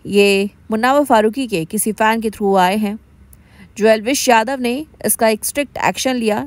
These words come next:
जाहिर सी बात है कि अगर थ्रेट आए हैं तो मुसीबत तो होनी ही है। ऊपर से इतना सारा क्राउड है, क्राउड के बीच कोई भी दुश्मन खड़ा हो सकता है। इतनी बड़ी फील्ड में पब्लिक के बीच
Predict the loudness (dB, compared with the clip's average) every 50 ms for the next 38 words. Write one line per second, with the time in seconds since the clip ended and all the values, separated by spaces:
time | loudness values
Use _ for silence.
0 | -10 -4 0 2 2 2 0 0 -2 -2 0 0 -2 -2 -2 0 0 0 0 0
1 | 0 -2 -2 0 -2 -2 -2 -2 0 0 2 4 4 2 2 0 -2 -2 -2 -2
2 | -2 -4 -6 -10 -20 -20 -8 -6 -4 -2 -2 -2 -4 -4 -2 -2 -2 -2 -2 -2
3 | -2 0 0 0 0 -2 -2 -2 -2 -2 -2 -4 -6 -8 -14 _ _ _ _ -20
4 | -20 -20 -20 -18 -6 -4 -2 0 2 2 2 4 4 4 2 2 0 0 0 2
5 | 2 4 4 2 4 2 0 0 2 2 4 4 4 2 2 2 4 2 2 0
6 | -4 _ _ _ -6 -2 0 2 2 2 2 0 -2 -4 -4 -4 -6 -6 -6 -8
7 | -12 -14 _ -2 2 4 4 4 4 0 0 2 2 0 0 -2 -4 0 2 2
8 | 4 4 4 2 2 2 0 -2 -2 0 0 0 2 0 -2 -8 -12 _ -20 -20
9 | -20 -20 -20 -20 -18 -12 -10 -10 -8 -6 -4 -2 0 0 0 0 -2 -4 -6 -4
10 | -4 -4 -2 -2 0 0 0 0 0 0 0 2 2 0 0 2 0 2 2 0
11 | -2 -2 -6 -10 -12